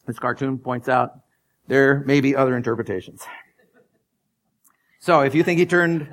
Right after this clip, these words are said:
his eyes away, go ahead. I, I said to the first service, if nothing else, I gave you something to talk about over lunch. Yes? Okay. So,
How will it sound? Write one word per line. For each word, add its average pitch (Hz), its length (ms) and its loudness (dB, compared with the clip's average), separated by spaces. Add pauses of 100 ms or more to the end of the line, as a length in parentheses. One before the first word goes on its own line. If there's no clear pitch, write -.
his 135 300 -6
eyes 151 280 2
away, 131 540 -2 (800)
go 127 160 0
ahead. 101 300 0 (960)
I, - 340 -4
I - 40 -6
said 233 220 0
to 196 80 2
the 143 60 -8
first 190 220 2
service, 156 300 0
if 160 120 -4
nothing 185 280 -2
else, 160 180 2
I 151 60 -4
gave 147 160 -2
you 139 60 -8
something 127 200 -8
to - 20 -8
talk 120 140 -2
about 113 160 -4
over 104 120 -10
lunch. - 480 -16
Yes? 127 360 -8 (300)
Okay. - 160 -14 (1600)
So, 165 560 2